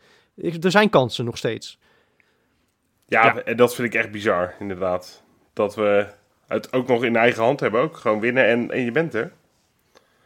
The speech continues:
Speaker 2: Maar ja, daar ligt wel gelijk het probleem, hè, dit jaar. Een beetje. <laughs>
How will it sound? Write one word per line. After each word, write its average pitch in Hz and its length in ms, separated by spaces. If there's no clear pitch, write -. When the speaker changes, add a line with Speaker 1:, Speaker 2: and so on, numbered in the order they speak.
Speaker 2:
Maar 123 220
ja, 131 160
daar 123 240
ligt 127 200
wel 120 200
gelijk 117 220
het - 100
probleem, 131 360
hè, 147 120
dit 165 160
jaar. 143 220
Een - 160
beetje. 170 380
<laughs> - 0